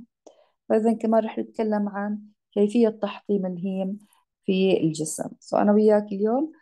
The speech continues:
رح نتعرف على أشياء كتيرة على تركيب الهيم،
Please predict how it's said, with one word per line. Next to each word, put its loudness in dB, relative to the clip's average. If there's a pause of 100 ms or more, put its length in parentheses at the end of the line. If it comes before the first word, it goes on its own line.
(300)
رح -6
نتعرف -2
على -4
أشياء -4
كتيرة -4 (400)
على -4
تركيب -6
الهيم، -2